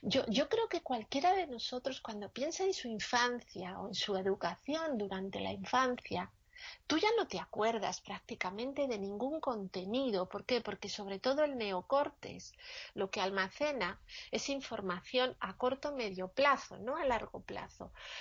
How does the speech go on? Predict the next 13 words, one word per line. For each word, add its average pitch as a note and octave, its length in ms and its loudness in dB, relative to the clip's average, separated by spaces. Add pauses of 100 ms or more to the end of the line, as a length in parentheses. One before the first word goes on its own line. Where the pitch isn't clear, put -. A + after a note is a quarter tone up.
(360)
Lo G3+ 160 0
que A3 100 -4
realmente C#4+ 600 2
almacena A3+ 760 0
en G3 160 -2
la A#3+ 160 4
memoria B3+ 720 -4
a G#3+ 40 -6
largo G#3+ 380 -6
plazo A3 360 -2
son D#4+ 280 -2
las C4 220 0
emociones. F#3+ 840 -4